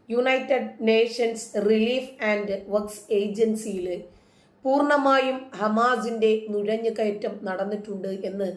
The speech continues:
തുറന്നു പറഞ്ഞിരിക്കുകയാണ് ഇസ്രായേൽ പ്രസിഡന്റ്, ഇസ്രായേൽ പ്രധാനമന്ത്രി ബെഞ്ചമിൻ നെതന്യാഹു.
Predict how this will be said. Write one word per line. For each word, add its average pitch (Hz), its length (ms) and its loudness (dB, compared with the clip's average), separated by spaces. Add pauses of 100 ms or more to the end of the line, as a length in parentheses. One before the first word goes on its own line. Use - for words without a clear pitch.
(520)
തുറന്നു 277 420 4
പറഞ്ഞിരിക്കുകയാണ് 214 1080 2 (160)
ഇസ്രായേൽ 208 680 2
പ്രസിഡന്റ്, 202 540 -4 (680)
ഇസ്രായേൽ 240 460 2
പ്രധാനമന്ത്രി 220 1000 0
ബെഞ്ചമിൻ 202 460 -2
നെതന്യാഹു. - 440 -10